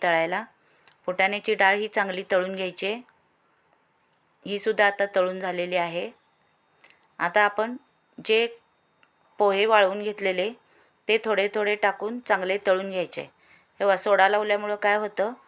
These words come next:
एकदम असे पोहे चांगले कुरकुरीत असे तळले जातात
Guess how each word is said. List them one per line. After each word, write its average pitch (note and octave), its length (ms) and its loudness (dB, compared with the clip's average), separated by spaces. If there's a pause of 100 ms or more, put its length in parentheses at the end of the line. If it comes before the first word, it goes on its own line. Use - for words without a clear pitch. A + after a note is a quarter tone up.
(640)
एकदम F#3+ 360 -2
असे A3+ 340 -2 (180)
पोहे G3+ 240 0
चांगले G3+ 440 -2
कुरकुरीत G#3 540 -2
असे G#3 200 -4 (120)
तळले F#3 280 4
जातात F#3 360 0